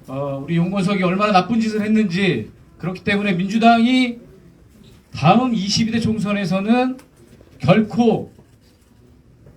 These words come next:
이 당에게는 정권을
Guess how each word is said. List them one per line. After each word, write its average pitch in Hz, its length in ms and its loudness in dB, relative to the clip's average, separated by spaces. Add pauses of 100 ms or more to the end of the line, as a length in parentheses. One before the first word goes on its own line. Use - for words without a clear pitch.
(360)
이 214 220 4
당에게는 214 880 2 (1600)
정권을 214 840 2